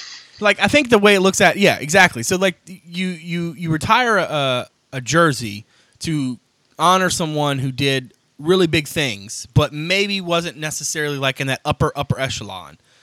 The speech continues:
Um, you retire a number because that, that dude just did it, did some crazy stuff, and he is at that top. I mean, Malcolm is not gonna be,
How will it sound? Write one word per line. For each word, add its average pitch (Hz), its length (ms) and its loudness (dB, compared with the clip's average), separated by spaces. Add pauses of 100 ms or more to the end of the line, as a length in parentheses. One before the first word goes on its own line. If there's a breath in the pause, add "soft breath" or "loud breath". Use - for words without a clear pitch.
(420)
Um, 117 480 -6 (240)
you 147 100 -4
retire 202 380 4
a 151 40 -2
number 160 360 0
because 131 340 -6
that, 143 220 0 (160)
that 160 220 -2
dude 151 180 -4
just 127 180 -12
did 127 180 -6
it, 123 120 -12 (160)
did 123 300 -8
some 120 180 -12
crazy 123 480 -6
stuff, - 560 -8 (400)
and 123 120 -12
he 131 200 -8
is 123 360 -8
at 135 220 0
that 113 140 -8
top. 113 220 -8 (440 soft breath)
I 156 60 -6
mean, 160 320 -8 (340)
Malcolm 208 400 0
is 170 100 -10
not 185 220 -2
gonna 175 160 -8
be, 143 500 -4